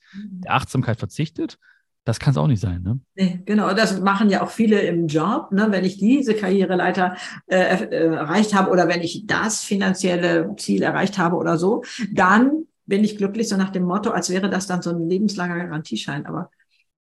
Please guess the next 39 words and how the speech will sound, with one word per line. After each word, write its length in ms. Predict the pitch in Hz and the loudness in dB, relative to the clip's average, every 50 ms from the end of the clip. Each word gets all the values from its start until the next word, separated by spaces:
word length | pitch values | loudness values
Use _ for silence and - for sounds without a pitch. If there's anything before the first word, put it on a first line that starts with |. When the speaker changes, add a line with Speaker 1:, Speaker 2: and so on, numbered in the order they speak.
| _ _ _ _ _ _ _ | _ _ _ _ _ _ _
Speaker 1:
das, 200 | - - - - | -16 -14 -14 -12
äh, 380 | - - - 165 165 160 160 165 | -10 -8 -6 -4 -4 -2 -2 -2
Speaker 2:
Das 100 | - - | -2 0
Speaker 1:
Leben 300 | 185 196 - - - 190 | -2 -4 -4 -6 -8 -6
ist 180 | - 170 - | -6 -6 -6
anders. 340 | - 185 185 180 151 156 160 160 | -4 -4 -2 -2 -2 -2 -2 0
Erstmal 260 | 190 202 196 214 196 | 0 0 0 0 0
besteht 240 | 202 208 - 226 - | 0 2 2 2 2
Speaker 2:
das 80 | 120 | 2
Speaker 1:
es 60 | - | 2
aus 140 | - - - - | 0 -6 -6 -4
diesen 240 | 226 202 196 202 | -4 -2 0 -2
kleinen 420 | 196 - 202 185 196 226 233 233 220 | 0 0 2 2 4 4 4 4 4
Momenten, 440 | 214 214 208 208 240 240 247 262 240 | 6 6 6 4 4 2 2 2 2
die 120 | 233 208 | 2 2
du 100 | 196 208 | 0 0
gerade 260 | 196 190 190 190 196 | 0 2 2 2 2
so 140 | 190 196 180 | 0 -2 -2
geschildert 460 | 185 185 - - 208 226 233 247 247 | -2 -2 0 0 2 2 2 2 2
hast, 260 | 247 240 254 - - | 0 -2 -2 -2 -2
ne? 140 | 196 202 214 | 0 0 2
Das 180 | 196 208 208 208 | 2 0 0 -2
macht 160 | 214 214 - | -4 -4 -2
unser 220 | - 208 202 190 | 0 0 2 2
Leben 280 | 175 180 185 208 226 220 | 2 2 2 2 2 0
aus. 340 | - - 220 269 294 294 - - - - - - - - _ _ | -2 -2 -2 -4 -4 -6 -8 -16 -16 -16 -16 -16 -18 -20 _ _
Und, 460 | - 190 202 208 208 208 208 202 - - - | 0 2 4 6 6 6 6 4 -2 -4 -2
ähm, 600 | 185 185 180 175 170 175 180 160 160 170 170 165 - | -2 0 0 2 2 0 0 0 -2 -4 -4 -4 -2
also 220 | - 170 165 - | 0 0 0 2
ich, 360 | - 220 214 - - 254 - - | 0 0 -2 -2 -4 -8 -2 -2
ähm, 840 | 240 247 240 226 233 226 226 220 208 185 - - - - - - - _ _ _ _ _ _ _ _ _ - - 170 - | 0 0 0 0 -2 -2 -2 -2 -4 -4 -6 -8 -10 -12 -12 -16 -18 _ _ _ _ _ _ _ _ _ -20 -20 -18 -12
hab 380 | - - - 214 - - - - - | -10 -6 -6 -6 -6 -6 -10 -12 -8
also 280 | - 180 196 196 175 | -4 -4 -2 -2 -2
eine 160 | 185 185 175 - | 0 0 -2 -2
Erfahrung 480 | - - - - 208 226 233 233 - | -4 -6 -4 -4 -4 -2 -2 -4 -4
auch 160 | - - - | -4 -6 -4
gemacht, 340 | - 196 208 202 208 208 - - - - - _ _ _ _ _ _ _ _ _ _ _ _ _ _ _ _ - | -2 0 2 2 0 -2 -8 -12 -20 -20 -20 _ _ _ _ _ _ _ _ _ _ _ _ _ _ _ _ -2
es 240 | 190 - - - | -2 -2 -2 0
war 400 | 165 147 151 156 175 165 - - | 0 0 0 2 0 -2 -4 -4